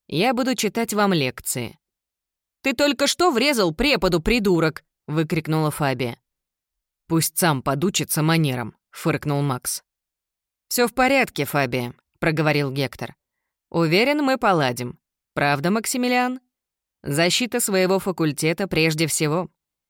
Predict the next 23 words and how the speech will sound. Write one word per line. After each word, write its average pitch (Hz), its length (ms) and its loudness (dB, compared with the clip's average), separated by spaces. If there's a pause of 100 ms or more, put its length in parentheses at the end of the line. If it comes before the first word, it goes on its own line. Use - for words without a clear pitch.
(580)
Гектор 185 560 -4
с - 140 -4
его 170 180 0
проницательными 180 800 -2
голубыми 160 480 -2
глазами 147 680 -2 (380)
теперь 190 320 -2
вовсе 226 300 -2
не 214 100 0
казался 202 480 -2
таким 156 320 -2
молодым. 151 540 -2 (760)
Да, 151 260 2
его 139 340 -2
действительно 175 580 0
можно 170 300 0
было 160 240 2
принять 151 380 -2
за 156 80 0
студента, 156 680 -4 (520)
но 143 240 -4
только 160 320 -2
поначалу. 160 600 -2